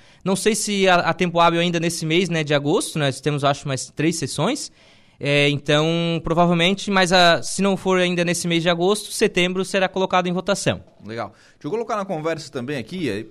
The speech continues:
Speaker 2: sugeri o vereador Douglas pra que coloque o fone
Speaker 1: Ah,
Speaker 2: pra que
Speaker 1: certo.
Speaker 2: consiga ouvi-lo. O, está na linha conosco o coordenador do núcleo, que é o advogado Henrique Mota. É, eu quero ouvi-lo, doutor Henrique, sobre o trabalho do, do Núcleo Jovem da, da civa,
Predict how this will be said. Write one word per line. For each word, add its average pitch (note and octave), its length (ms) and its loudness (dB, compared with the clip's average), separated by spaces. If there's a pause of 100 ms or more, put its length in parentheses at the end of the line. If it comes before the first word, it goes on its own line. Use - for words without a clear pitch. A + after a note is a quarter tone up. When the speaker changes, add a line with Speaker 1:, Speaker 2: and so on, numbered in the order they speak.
Speaker 2:
sugeri A#2+ 400 -10
o G#2 120 -6
vereador G#2 280 -8
Douglas A2 240 -12
pra G#2+ 80 -16
que - 80 -20
coloque G#2+ 320 -10
o - 20 -20
fone A#2+ 240 -14
Speaker 1:
Ah, C3+ 60 -8
Speaker 2:
pra C3+ 40 -6
que - 60 -6
Speaker 1:
certo. C3 300 -2
Speaker 2:
consiga A#2+ 340 -4
ouvi-lo. B2+ 720 -4 (320)
O, A#2 160 -4
está D#3 200 -2
na D#3+ 100 -2
linha D#3+ 180 -8
conosco F#3 560 -6
o D3+ 220 -4
coordenador C#3+ 520 -6
do E3 120 -8
núcleo, D3+ 360 -8
que - 120 -12
é A2 60 -6
o A#2 140 -6
advogado A2+ 720 -6
Henrique C3 380 -6
Mota. C#3 580 -2 (420)
É, A#2+ 200 -2
eu D#3 120 0
quero A#3 220 -2
ouvi-lo, G#3+ 320 -4
doutor G#3 280 -2
Henrique, F3 200 -4
sobre F3+ 220 -8
o - 20 -18
trabalho G#3 480 -2
do, C3 240 -4
do A#2+ 120 -6
Núcleo C3+ 300 -6
Jovem B2+ 380 -4
da, G#2 380 -2
da A#2 240 -4
civa, G3 560 -4